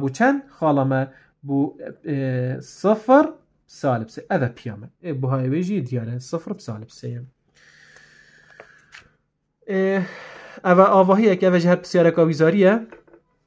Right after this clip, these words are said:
دوینه خالا پی دا، اه، اه، دبنگه،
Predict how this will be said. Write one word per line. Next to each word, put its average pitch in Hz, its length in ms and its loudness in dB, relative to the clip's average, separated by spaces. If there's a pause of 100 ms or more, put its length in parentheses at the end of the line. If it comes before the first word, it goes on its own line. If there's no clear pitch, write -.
(440)
دوینه 165 280 4
خالا 151 360 2
پی 196 180 -2
دا، 160 300 4
اه، - 80 -4
اه، 135 800 -2
دبنگه، 139 880 0